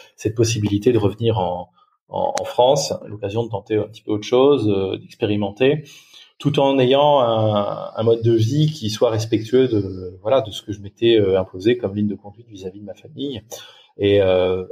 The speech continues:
dans un pays où, en plus, bah, j'ai une belle famille qui peut aider, on se rapproche, euh, des origines de mon épouse, euh, dans un pays qui a une culture qui est très, très, très, très, très orientée vers la famille et vers l'enfant. Ça, c'est,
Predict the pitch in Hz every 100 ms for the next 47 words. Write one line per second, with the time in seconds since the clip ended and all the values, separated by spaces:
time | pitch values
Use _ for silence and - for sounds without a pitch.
0 | - 110 110 107 107 127 135 - 117 107
1 | - 147 160 - - 92 101 98 92 -
2 | - 135 151 151 151 104 - 107 113 131
3 | 135 139 139 110 104 - - - 107 -
4 | 104 107 _ _ _ _ - 107 98 92
5 | 90 101 98 90 92 - 123 131 131 110
6 | 95 92 - _ _ 107 123 120 110 120
7 | 135 160 113 107 110 107 107 147 - 95
8 | - 131 135 - 113 113 - 120 101 92
9 | 120 104 98 98 123 113 95 95 101 123
10 | 107 98 107 110 113 107 _ _ - -
11 | 110 107 95 95